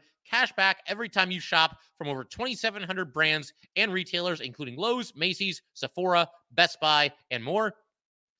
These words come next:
Right now, Ibotta is offering our listeners five dollars just for trying Ibotta by using the code Locked On N H L when you register. Just go to the App Store or Google Play Store and download the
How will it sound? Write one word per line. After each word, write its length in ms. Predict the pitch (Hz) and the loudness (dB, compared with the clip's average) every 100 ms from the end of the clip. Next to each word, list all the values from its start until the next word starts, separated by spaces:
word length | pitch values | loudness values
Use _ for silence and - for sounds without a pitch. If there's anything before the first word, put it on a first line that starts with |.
| _ _ | _ _
Right 180 | 160 202 | 0 4
now, 260 | 180 113 90 _ - | 4 2 0 _ -8
Ibotta 260 | 117 175 220 | 4 4 4
is 160 | 233 | 0
offering 380 | 214 208 214 202 | 0 0 0 -2
our 160 | 131 - | 2 2
listeners 520 | - - 107 90 - _ _ _ _ | 2 -4 -10 -16 -18 _ _ _ _
five 240 | 160 208 247 | 4 6 6
dollars 380 | 196 131 113 - | 0 0 -2 -6
just 280 | 208 208 | -8 -6
for 140 | - 160 | -8 -10
trying 520 | - - 202 269 277 | -10 -2 0 0 0
Ibotta 480 | 262 262 151 104 107 _ - | 0 2 2 0 -8 _ -2
by 100 | 135 | 0
using 380 | 135 202 214 247 | 0 -4 -6 -6
the 80 | 233 | -4
code 440 | 233 175 117 120 _ - | 0 0 -2 -8 _ -6
Locked 380 | 127 202 - 190 | 2 2 2 0
On 240 | 185 175 | 0 0
N 100 | 156 | -2
H 200 | 160 - | -2 2
L 320 | 151 151 147 _ 127 | 2 2 0 _ -6
when 160 | 143 | -4
you 120 | 117 | -4
register. 540 | 107 165 190 185 196 175 _ _ - | 0 0 0 -2 -4 -4 _ _ -2
Just 320 | 196 240 - | 0 0 2
go 220 | 240 262 | 0 0
to 140 | - | -6
the 140 | 233 214 | -6 4
App 220 | 196 - | 4 4
Store 380 | - 113 110 - _ 151 | -6 -6 -6 -8 _ -2
or 180 | 175 | -2
Google 260 | 151 170 135 | -2 -4 -4
Play 280 | - 262 262 | -2 -2 -2
Store 380 | - 107 95 - _ - | -6 -8 -8 -10 _ -4
and 120 | 131 | 4
download 300 | 160 160 | 4 4
the 100 | 151 | 0